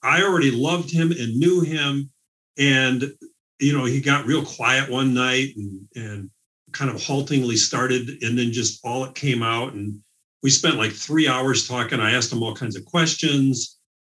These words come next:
Um, he stood up in my wedding. I really hadn't thought about, um, same-sex.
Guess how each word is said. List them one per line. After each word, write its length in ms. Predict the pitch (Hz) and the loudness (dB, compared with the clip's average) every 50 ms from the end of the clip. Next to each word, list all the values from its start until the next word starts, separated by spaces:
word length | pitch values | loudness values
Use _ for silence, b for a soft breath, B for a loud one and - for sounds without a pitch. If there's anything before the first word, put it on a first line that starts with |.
| _ _ _ _ _ _ - | _ _ _ _ _ _ -6
Um, 320 | 131 120 120 113 113 127 | -4 -4 -2 -2 -2 -4
he 160 | - 113 139 | -2 0 2
stood 280 | 139 - - 180 170 - | 2 2 4 4 2 2
up 80 | - 135 | 2 0
in 80 | 120 | 0
my 220 | 120 123 120 110 107 | 2 2 0 0 0
wedding. 600 | 123 147 156 156 151 147 147 139 139 139 139 - _ _ _ _ _ | 0 2 2 2 2 4 4 2 2 0 -2 -8 _ _ _ _ _
I 60 | 160 | 0
really 260 | 156 175 220 220 220 165 | 2 2 2 2 2 2
hadn't 240 | 175 175 - 113 104 | 2 0 0 -2 -6
thought 340 | - - - 147 151 165 175 | -12 -10 -6 -4 -2 0 0
about, 360 | 170 156 151 139 127 - - _ _ - | 0 0 0 -2 -4 -6 -12 _ _ -14
um, 420 | 117 110 110 107 98 95 92 - - _ _ _ - | -12 -12 -10 -10 -12 -12 -14 -16 -18 _ _ _ -6
same-sex. 960 | - - 147 143 135 139 - 147 139 135 135 - - - - - - - | -2 0 0 0 2 0 0 0 0 0 0 -2 -2 -2 -2 -4 -6 -10